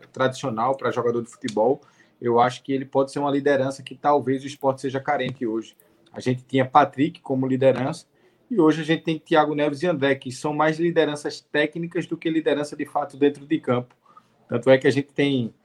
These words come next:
tem, é, tido o Marcão como capitão do time. E a partir do momento que você tem um, um, um Hernanes, é, como líder, eu acho que até o ambiente do clube muda. Eu acho que ele tem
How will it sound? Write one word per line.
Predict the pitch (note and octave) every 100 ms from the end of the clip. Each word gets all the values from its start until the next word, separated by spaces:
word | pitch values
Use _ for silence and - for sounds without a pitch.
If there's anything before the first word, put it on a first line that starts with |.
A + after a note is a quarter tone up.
| _ _ _ -
tem, | B2+ B2+ B2+ A#2 -
é, | C3 G#2+ G#2 G#2+ A2 - -
tido | A#2+ C3+
o | C#3+
Marcão | C#3+ - C#3 D3
como | D#3+ D3
capitão | C3 - D3
do | D3
time. | - A#2+ A2+ F#2+ _ _ - - _
E | A2+ A#2
a | B2
partir | C3 B2+
do | F3+
momento | F3 E3+
que |
você | -
tem | E3 D3
um, | C#3
um, | B2+ B2 A#2+ A2+ A#2
um | B2+
Hernanes, | A2+ G#2 C3 C#3 A#2 A#2+
é, | G2+ G2+ G2+ G2 F#2 -
como | A#2+ A#2
líder, | G#2 C#3 F3+ B2 - _ _ _
eu | C#3+
acho | E3+
que | F#3
até | E3+ F3+
o |
ambiente | F#3 F3+ E3 E3+
do | E3 D#3+
clube | D#3+ D3
muda. | A#2+ B2 B2+ G#2 - _ _ _ _ _ _ _ _
Eu | B2
acho | B2+ -
que |
ele | C#3+ C#3+
tem | C#3+ C#3+ D3+ C#3 A2+ G2